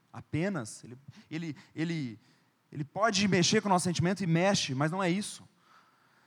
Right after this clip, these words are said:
Aqui, assim como em toda a Escritura, o amor, ele é muito mais definido como um verbo do que como um substantivo. O,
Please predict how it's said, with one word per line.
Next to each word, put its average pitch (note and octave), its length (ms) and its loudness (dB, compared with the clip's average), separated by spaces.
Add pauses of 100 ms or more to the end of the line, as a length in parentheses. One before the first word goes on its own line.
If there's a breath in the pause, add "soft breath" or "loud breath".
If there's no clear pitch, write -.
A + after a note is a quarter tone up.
(580 soft breath)
Aqui, F#3+ 720 0 (540)
assim A3+ 380 0
como A3+ 200 2
em G#3+ 100 0
toda A#3 680 4
a D3 100 0
Escritura, D3 840 4 (280 soft breath)
o D#3+ 100 8
amor, F#3 320 8
ele G#3+ 100 4
é G3+ 40 6
muito B3+ 260 6
mais A#3 220 4
definido A3 360 2
como A3 220 0
um G3+ 80 -2
verbo F#3 460 4
do E3 100 -2
que E3 80 -10
como A#3+ 160 -2
um A#3+ 40 -2
substantivo. A3 800 -4 (1400 soft breath)
O, E3 200 -2